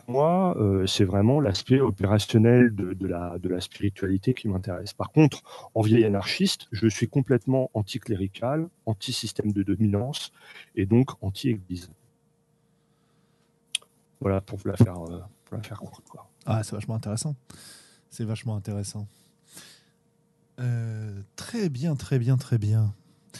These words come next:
Speaker 2: Donc voilà d'où on parle. Voilà d'où on parle. Et, euh, je,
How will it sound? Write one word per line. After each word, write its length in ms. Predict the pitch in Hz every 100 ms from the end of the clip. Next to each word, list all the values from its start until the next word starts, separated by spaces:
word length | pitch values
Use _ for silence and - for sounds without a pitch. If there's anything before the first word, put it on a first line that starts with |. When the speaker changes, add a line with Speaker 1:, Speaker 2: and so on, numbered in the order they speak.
| - -
Speaker 2:
Donc 120 | 131
voilà 200 | 156 196
d'où 140 | 180 175
on 80 |
parle. 320 | 143 143 123 95 - - _ _ -
Voilà 280 | 113 143 156
d'où 120 | 127
on 100 | 120
parle. 400 | 123 175 190 113 - - - -
Et, 280 | 139 127 123
euh, 680 | 120 117 117 113 110 107 110
je, 880 | 123 101 120 113 110 107 101 98 92